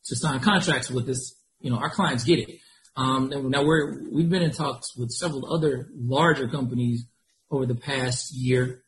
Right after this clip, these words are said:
We're starting those conversations again.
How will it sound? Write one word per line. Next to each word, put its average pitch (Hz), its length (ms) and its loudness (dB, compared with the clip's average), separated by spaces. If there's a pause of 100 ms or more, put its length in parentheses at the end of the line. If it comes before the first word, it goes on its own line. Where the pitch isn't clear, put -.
(120)
We're 131 560 2
starting 131 420 -2
those 127 240 2
conversations 127 600 -2
again. 123 440 0